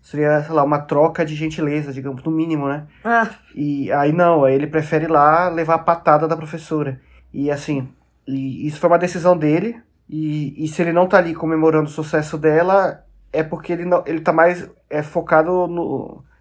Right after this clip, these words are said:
Speaker 1: nele mesmo, né? Não que seja uma grande novidade, né?
Speaker 2: É, eu ia falar. <laughs> que
Speaker 1: do
Speaker 2: não é
Speaker 1: personagem. A gente conhece bem o, o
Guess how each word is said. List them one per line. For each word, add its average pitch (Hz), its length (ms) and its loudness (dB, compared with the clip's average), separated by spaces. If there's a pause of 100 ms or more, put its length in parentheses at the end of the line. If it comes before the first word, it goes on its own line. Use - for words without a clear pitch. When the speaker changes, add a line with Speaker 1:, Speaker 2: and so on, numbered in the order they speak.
Speaker 1:
nele 160 240 0
mesmo, 156 380 0
né? 135 400 -8
Não 151 120 -2
que 151 100 -10
seja 165 120 -4
uma 160 100 -2
grande 156 220 0
novidade, 160 500 0
né? 214 180 4
Speaker 2:
É, 202 60 2
eu 214 60 0
ia 214 100 2
falar. 269 460 4
<laughs> 330 760 -2 (760)
que 233 80 -8
Speaker 1:
do 240 100 2
Speaker 2:
não 240 60 6
é 233 100 8
Speaker 1:
personagem. 160 560 2
A - 20 -10
gente 156 340 -14
conhece 147 440 -4
bem 135 260 -6
o, 127 40 -8
o - 560 -14